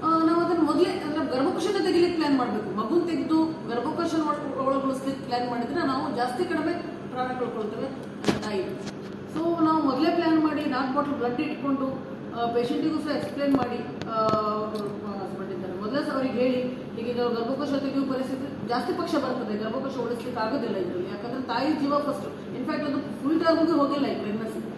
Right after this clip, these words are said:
ಎಂಟು ತಿಂಗಳಷ್ಟೇ. ಅದು ಪ್ರೆಗ್ನೆನ್ಸಿ ಮು-, ಮುಂದುವರಿಲಿಕ್ಕೆ ಬಿಟ್ರೆ ರಿಸ್ಕ್ ಜಾಸ್ತಿ.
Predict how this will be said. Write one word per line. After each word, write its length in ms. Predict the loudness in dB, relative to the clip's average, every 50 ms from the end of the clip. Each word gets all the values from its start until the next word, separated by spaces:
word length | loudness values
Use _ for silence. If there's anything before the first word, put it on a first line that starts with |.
| -10 -10 -10 -12 -10 -4 -2 0 2 2
ಎಂಟು 260 | 2 2 0 0 0
ತಿಂಗಳಷ್ಟೇ. 380 | 0 0 0 0 -2 -4 -6 -8 -8 -10 -10 -10 -10 -10 -8
ಅದು 160 | -6 -6 -4 -4
ಪ್ರೆಗ್ನೆನ್ಸಿ 580 | -4 -6 -6 -6 -6 -6 -4 -2 0 0 0
ಮು-, 580 | 0 -2 -4 -6 -6 -6 -6 -4 -2 -2 -2 0
ಮುಂದುವರಿಲಿಕ್ಕೆ 500 | 2 2 2 4 6 6 6 6 4 4
ಬಿಟ್ರೆ 280 | 2 2 2 2 2
ರಿಸ್ಕ್ 260 | 0 0 0 0 2 2
ಜಾಸ್ತಿ. 320 | 2 2 0 -2 -4